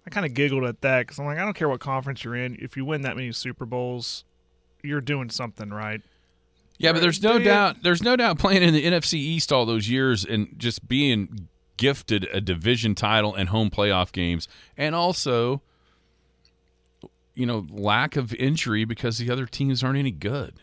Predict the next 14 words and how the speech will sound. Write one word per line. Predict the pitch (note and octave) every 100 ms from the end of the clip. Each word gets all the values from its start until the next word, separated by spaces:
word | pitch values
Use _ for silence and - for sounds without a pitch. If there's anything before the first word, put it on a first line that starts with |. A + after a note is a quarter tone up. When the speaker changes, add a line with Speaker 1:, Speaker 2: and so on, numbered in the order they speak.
| -
Speaker 2:
Y-, | A#2+
you | B2+ D3+
know, | D#3+
it | C3+
Speaker 1:
Yeah. | C#3
Speaker 2:
doesn't | C#3+ D#3+ D3
take | - C#3+
a | A2
toll | - C3+ D3 A#2+
on | G2+ F#2+
you | F2
as | E2 F#2+
much, | E2+ -
maybe. | D#2+ D#2+ D2